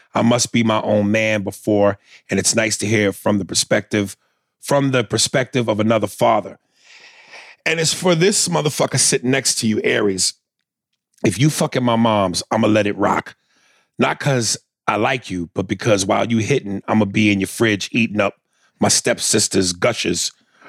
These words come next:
running up the credit card on K F C, pizza, Chinese food,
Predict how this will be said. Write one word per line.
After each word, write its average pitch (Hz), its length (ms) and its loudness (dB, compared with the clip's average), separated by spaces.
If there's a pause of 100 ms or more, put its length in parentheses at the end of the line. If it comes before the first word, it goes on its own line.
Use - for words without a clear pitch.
(140)
running 113 260 2
up 104 140 -2
the - 80 -12
credit 123 280 -2
card 104 300 2
on 98 140 -2
K 113 240 -2
F 104 100 -2
C, 101 400 0 (380)
pizza, 117 400 2
Chinese 117 500 -2
food, 101 400 2